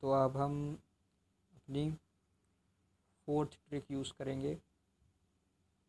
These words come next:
अब देखते हैं मेरी fourth trick से होता क्या है।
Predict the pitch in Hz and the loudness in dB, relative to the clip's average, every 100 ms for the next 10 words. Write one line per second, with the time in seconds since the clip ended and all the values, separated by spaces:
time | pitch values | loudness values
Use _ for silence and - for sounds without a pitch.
0 | _ - 135 127 127 - 139 135 135 - | _ -12 -8 -4 -6 -4 -2 0 0 -2
1 | 139 135 - 139 - - 131 123 123 123 | -2 -2 -4 -12 -10 -6 -4 -4 -4 -6
2 | 120 110 117 | -6 -8 -8